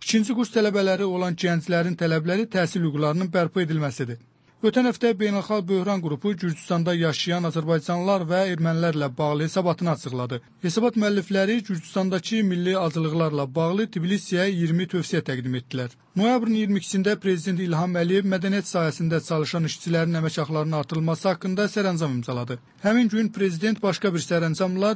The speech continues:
dövlət büdcəsindən maliyyələşən sosial təminat müəssisələrində çalışan işçilərin də aylıq vəzifə maaşlarının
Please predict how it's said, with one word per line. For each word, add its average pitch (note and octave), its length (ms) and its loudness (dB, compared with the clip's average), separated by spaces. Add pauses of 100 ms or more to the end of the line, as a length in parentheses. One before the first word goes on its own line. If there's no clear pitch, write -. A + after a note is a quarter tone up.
dövlət G3+ 320 2
büdcəsindən E3 640 -2
maliyyələşən D#3+ 560 0
sosial F3 480 -2
təminat D#3+ 400 0
müəssisələrində D3+ 640 -2
çalışan D#3+ 320 -2
işçilərin F3 480 0
də G3 160 0
aylıq E3 400 0
vəzifə D#3 400 -2
maaşlarının E3 540 0